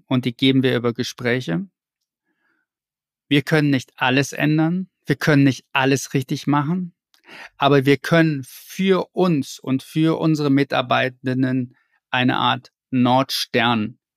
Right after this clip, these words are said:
bestimmen. Den Nordstern erreichst du nie. Aber er zeigt die Richtung. Und er zeigt die Richtung für die Art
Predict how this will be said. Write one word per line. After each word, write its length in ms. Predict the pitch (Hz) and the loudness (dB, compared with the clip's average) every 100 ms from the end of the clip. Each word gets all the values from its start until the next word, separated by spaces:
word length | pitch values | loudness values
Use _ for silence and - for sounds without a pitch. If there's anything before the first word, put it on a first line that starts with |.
| _ | _
bestimmen. 640 | 120 110 - 120 107 104 - _ _ _ _ _ _ _ _ _ _ _ _ _ _ 135 | -4 -2 0 0 0 -2 -12 _ _ _ _ _ _ _ _ _ _ _ _ _ _ -2
Den 140 | 135 | 0
Nordstern 760 | 147 254 - 175 170 170 170 165 _ | 0 0 -4 0 2 2 0 -6 _
erreichst 540 | - 131 131 139 - - | -4 0 2 2 0 0
du 80 | |
nie. 340 | 131 135 107 - _ _ _ _ _ _ _ _ _ _ - | 2 2 0 -6 _ _ _ _ _ _ _ _ _ _ -8
Aber 300 | 120 127 127 | -4 -2 -2
er 160 | - | -6
zeigt 420 | - - 127 131 - | -8 -4 -4 -2 -2
die 120 | 131 | 0
Richtung. 520 | 151 - - 104 120 _ _ _ _ _ _ _ _ | 0 -2 -4 -8 -8 _ _ _ _ _ _ _ _
Und 140 | 127 123 | -4 -2
er 140 | 123 | -2
zeigt 380 | - 143 139 - | -2 -2 0 0
die 120 | 127 | 0
Richtung 680 | 123 165 - 165 156 160 - | 2 0 0 2 4 2 -4
für 220 | - - 123 | -16 -6 -4
die 160 | - | -4
Art 560 | - 127 131 139 - | -2 0 0 -2 -8